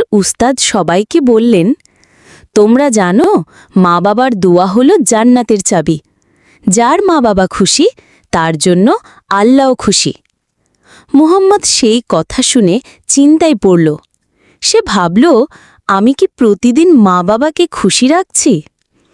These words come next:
সন্ধ্যায় বাসায় ফিরে মুহাম্মদ দেখল,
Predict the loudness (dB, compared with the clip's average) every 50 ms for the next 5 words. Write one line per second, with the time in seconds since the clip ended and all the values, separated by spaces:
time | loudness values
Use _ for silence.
0 | _ _ _ -20 _ _ _ _ _ _ -10 -8 -2 -2 0 2 2 2 2 2
1 | 0 0 0 0 -2 -2 -2 -2 -2 -2 -2 -4 -2 -2 0 2 2 0 0 -2
2 | _ -14 -20 -20 -20 -20 _ -2 0 2 2 2 2 2 2 0 0 0 -2 -2
3 | -2 -2 0 0 0 2 2 0 -2